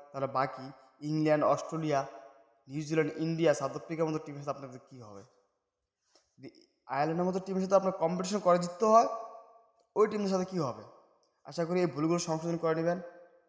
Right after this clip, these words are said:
আগামী জন্য শুভকামনা। ইনশাআল্লাহ বাংলাদেশ ক্রিকেট বিশ্বেও জয় দেখাবে,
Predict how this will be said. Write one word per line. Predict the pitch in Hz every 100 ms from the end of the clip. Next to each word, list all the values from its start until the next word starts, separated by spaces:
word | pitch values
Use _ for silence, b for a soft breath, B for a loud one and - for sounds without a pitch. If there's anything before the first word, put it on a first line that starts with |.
| _ _ _ _ -
আগামী | 147 165
জন্য | 165 160
শুভকামনা। | - 156 160 165 170 185 - - - -
ইনশাআল্লাহ | 147 147 131 127
বাংলাদেশ | 135 156 165 - - - - _ _ _ _ _ _ -
ক্রিকেট | 160 175 156
বিশ্বেও | 175 - 175 160
জয় | 151 147
দেখাবে, | 131 113 104